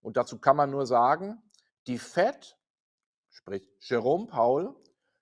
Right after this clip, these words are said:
befeuert die sowieso schon <laughs> laufende Rallye an den Aktienmärkten noch einmal. Der zweite Punkt dazu, der Zinsaufwärtstrend,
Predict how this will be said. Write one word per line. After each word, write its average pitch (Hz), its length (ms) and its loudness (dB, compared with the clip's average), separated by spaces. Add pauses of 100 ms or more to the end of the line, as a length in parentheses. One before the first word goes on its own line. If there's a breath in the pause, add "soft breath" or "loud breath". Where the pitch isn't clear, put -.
(120)
befeuert 202 720 6
die 147 60 -10
sowieso 143 400 0
schon 208 280 0
<laughs> 120 160 -2
laufende 147 600 2 (220 soft breath)
Rallye 131 380 0
an 135 80 2
den 131 160 -8
Aktienmärkten 135 920 -2 (180)
noch 208 320 0
einmal. 110 520 -2 (580)
Der 110 120 -4
zweite 107 340 -4
Punkt 170 300 -8
dazu, 196 500 -8 (760)
der 127 120 0
Zinsaufwärtstrend, 117 1500 -2